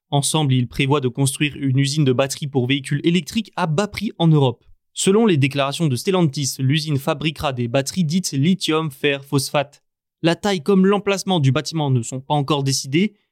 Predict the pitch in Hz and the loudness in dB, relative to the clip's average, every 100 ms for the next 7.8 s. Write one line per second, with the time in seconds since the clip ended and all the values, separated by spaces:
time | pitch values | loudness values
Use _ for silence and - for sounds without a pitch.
0 | _ 131 123 131 131 139 147 156 143 131 | _ -2 2 2 0 -2 -2 0 2 0
1 | 143 131 139 139 185 147 - 156 185 170 | 0 -4 -4 0 2 0 -4 -8 -2 0
2 | 170 165 - 226 226 196 143 139 208 202 | 2 0 0 2 2 2 -2 -2 -2 -4
3 | - 139 175 156 139 127 123 120 _ _ | -8 -4 -4 -2 0 0 -2 -6 _ _
4 | _ - 190 247 - 160 147 - 226 233 | _ -2 2 2 0 0 -2 -2 0 0
5 | 233 170 - 175 156 226 202 220 190 220 | 0 -2 2 2 2 0 2 0 2 0
6 | - 190 147 127 120 147 135 147 139 - | 2 2 2 0 -2 0 0 0 -2 -4
7 | 135 170 165 180 180 156 131 | 0 2 4 4 4 4 2